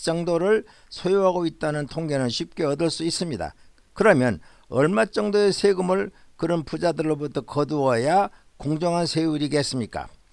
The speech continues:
힐러리 후보도 통계 숫자를 열거하지 않았습니다. 이들 최고 일 퍼센트의 부자들은 전국에서 거둬들이는 세금의 약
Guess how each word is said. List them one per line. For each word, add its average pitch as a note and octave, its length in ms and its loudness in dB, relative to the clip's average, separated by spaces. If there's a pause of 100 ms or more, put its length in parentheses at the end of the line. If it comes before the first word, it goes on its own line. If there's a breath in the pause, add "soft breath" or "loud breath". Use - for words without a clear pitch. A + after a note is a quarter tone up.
(720 soft breath)
힐러리 A3+ 380 4
후보도 E3+ 420 0
통계 F#3 380 -2
숫자를 E3 480 -2
열거하지 D3+ 580 2
않았습니다. A#2 640 -2 (400 soft breath)
이들 D#3+ 280 0
최고 G3 420 4
일 E3 180 2
퍼센트의 G3+ 720 0
부자들은 D#3+ 720 0 (320 soft breath)
전국에서 G#3+ 640 -2 (1200)
거둬들이는 E3 840 0
세금의 D#3 600 -2
약 D3+ 160 4